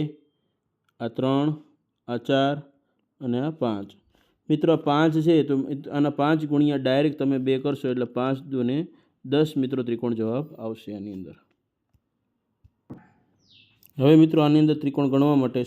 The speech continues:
સૌપ્રથમ આપણે શરૂઆત કરીએ. એક, પછી અહીંયા બે, આ ત્રણ,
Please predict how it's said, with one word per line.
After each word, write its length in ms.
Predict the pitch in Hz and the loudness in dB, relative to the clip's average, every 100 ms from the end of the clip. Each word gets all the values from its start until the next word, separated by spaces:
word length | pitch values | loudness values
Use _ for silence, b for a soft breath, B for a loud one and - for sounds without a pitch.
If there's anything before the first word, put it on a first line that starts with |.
| - | -2
સૌપ્રથમ 420 | 143 139 135 135 123 | 0 0 -2 -2 -4
આપણે 180 | 127 123 | -6 -6
શરૂઆત 260 | 120 117 120 | -4 -4 -2
કરીએ. 400 | 131 113 113 123 | -2 -2 0 -2
એક, 100 | 127 - _ _ _ _ _ | -4 -14 _ _ _ _ _
પછી 280 | 110 - 120 | -16 -8 -6
અહીંયા 280 | 117 110 110 | -4 -4 -2
બે, 140 | 120 123 131 135 - _ _ _ _ - | 0 2 0 -2 -10 _ _ _ _ -12
આ 80 | 113 117 | -10 -4
ત્રણ, 320 | 123 123 | -2 0